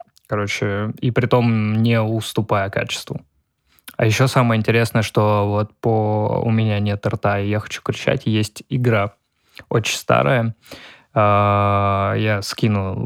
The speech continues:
в описании к нашему подкасту ссылку на этот ролик. Очень занимательно. Там кровище, ч-, расчленёнка.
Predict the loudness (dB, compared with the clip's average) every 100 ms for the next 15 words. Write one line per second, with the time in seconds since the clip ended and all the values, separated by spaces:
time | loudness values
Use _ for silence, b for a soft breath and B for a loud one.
0 | -4 -4 -4 -2 -2 -2 -4 -6 -6 -6
1 | -6 -4 -4 -4 -2 -2 -2 -10 -6 -4
2 | -4 -4 -4 -4 -4 -2 -2 -2 -6 -16
3 | _ _ -8 -4 -2 -2 -2 0 -2 -2
4 | -4 -6 -6 -10 _ -2 -2 -2 0 -2
5 | -2 -6 -6 -10 -10 -4 -4 -2 0 0
6 | 2 0 -2 -6